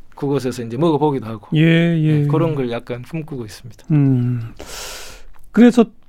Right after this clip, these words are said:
Speaker 2: 실제로 정미소를 만드셨다고요?
Speaker 1: 네네.
Speaker 2: 서울 시내에?
Speaker 1: 서울 시내에 일단 만들었었고요.
Speaker 2: 그리고
Speaker 1: 그리고
Speaker 2: 지금
Speaker 1: 지금은
Speaker 2: 이제 서울 시내에 정미소가 몇 군데 있긴 있어요?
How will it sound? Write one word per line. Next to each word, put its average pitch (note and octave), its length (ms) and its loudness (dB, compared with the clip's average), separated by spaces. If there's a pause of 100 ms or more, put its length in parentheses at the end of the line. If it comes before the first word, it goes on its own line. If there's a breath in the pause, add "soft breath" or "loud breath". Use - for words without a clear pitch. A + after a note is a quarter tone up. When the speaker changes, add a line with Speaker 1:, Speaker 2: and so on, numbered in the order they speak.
(360)
Speaker 2:
실제로 C4+ 560 6
정미소를 G3+ 580 8
만드셨다고요? E3 920 4
Speaker 1:
네네. C#3 380 0 (160)
Speaker 2:
서울 C4+ 460 6
시내에? A#3 560 6 (120)
Speaker 1:
서울 F3 300 0
시내에 F3 720 2
일단 D3 720 2
만들었었고요. D3 960 0
Speaker 2:
그리고 - 20 -
Speaker 1:
그리고 G#3+ 220 4
Speaker 2:
지금 A3 320 8
Speaker 1:
지금은 G#3+ 180 8
Speaker 2:
이제 A#3 140 6
서울 B3 260 8
시내에 B3+ 280 6
정미소가 A#3+ 640 6
몇 D#3+ 160 0
군데 C#4 200 6
있긴 C4+ 320 6
있어요? D#3 480 2